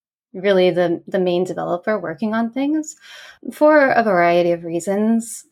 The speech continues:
Um, the first reason is that Bubble,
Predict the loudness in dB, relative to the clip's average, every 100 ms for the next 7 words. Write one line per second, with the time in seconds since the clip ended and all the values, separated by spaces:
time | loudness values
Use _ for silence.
0 | -8 -4 -2 -2 -6 -8 -6 -2 -2 -2
1 | -2 0 2 0 2 2 0 -6 -6 0
2 | 4 4 2 -4 -8 -10 _ _ _ _
3 | _ _ _ _ -10 0 2 4 2 0
4 | -4 -12 -14 -16 -12 -10 2 2 4 4
5 | 4 4 0